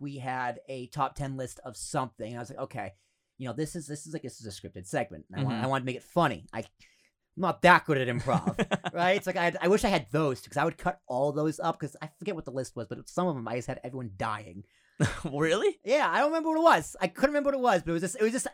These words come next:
Speaker 1: that one-liner that you don't think it's gonna work,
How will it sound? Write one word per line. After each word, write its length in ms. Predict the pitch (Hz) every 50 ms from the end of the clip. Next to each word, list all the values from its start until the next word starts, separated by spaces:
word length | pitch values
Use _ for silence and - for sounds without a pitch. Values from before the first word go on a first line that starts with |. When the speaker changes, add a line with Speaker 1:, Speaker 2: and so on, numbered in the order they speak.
| - 156 127
Speaker 1:
that 240 | 220 220 214 208
one-liner 880 | 160 151 185 214 247 294 302 - 262 254 269 262 220 165 135 127 - _ _ _ _ _ -
that 80 | - 185
you 60 | 180
don't 200 | - 202 214 240
think 120 | 240 254 240
it's 100 | 233 -
gonna 160 | 233 220 220
work, 400 | 202 196 208 226 262 269 - _